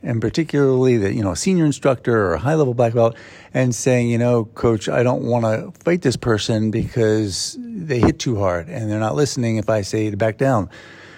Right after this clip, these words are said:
That's fear. That, that's not teaching a lesson. That's fear. Uh, we need to make sure as black belts that people are learning and to be in an environment where you can learn. And if you're hitting too hard, if you're,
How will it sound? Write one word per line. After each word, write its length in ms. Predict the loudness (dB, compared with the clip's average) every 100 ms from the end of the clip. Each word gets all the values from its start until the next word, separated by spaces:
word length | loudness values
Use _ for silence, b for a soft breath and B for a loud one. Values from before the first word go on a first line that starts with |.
| B _
That's 480 | -8 0 2 2 -2
fear. 400 | -2 -2 -2 -6 -16 _ _
That, 500 | -10 -2 2 2 0
that's 300 | 0 0 2
not 280 | 0 0 -2
teaching 360 | -4 0 0 2
a 40 |
lesson. 360 | 2 2 0 -2
That's 240 | -2 -4
fear. 420 | -2 0 0 -4 B B B B B -2
Uh, 260 | 0 2
we 520 | 0 -6 -6 -2 2 2
need 260 | 2 0
to 80 | 0
make 220 | -2 -2
sure 220 | -2 0 0
as 120 | 0
black 380 | 0 0 0 -2
belts 380 | -4 -4 -8
that 500 | -6 0 2 0 -4
people 320 | -6 -4 0 0
are 80 |
learning 480 | 0 0 0 -2 -4
and 180 | -6 -4
to 40 | -2
be 140 | 2
in 80 | 4
an 120 | 2
environment 520 | 2 2 2 2 2
where 120 | 0
you 140 | 0 -2
can 220 | -4 -2
learn. 400 | 0 0 -2 -6 B B B B
And 220 | -2 0 0
if 220 | -2 -2
you're 580 | 0 2 2 0 -4 -10 -20
hitting 440 | -4 0 2 2 0
too 240 | -2 -2
hard, 480 | 2 4 4 4 2
if 160 | -2 0
you're, 420 | 2 4 2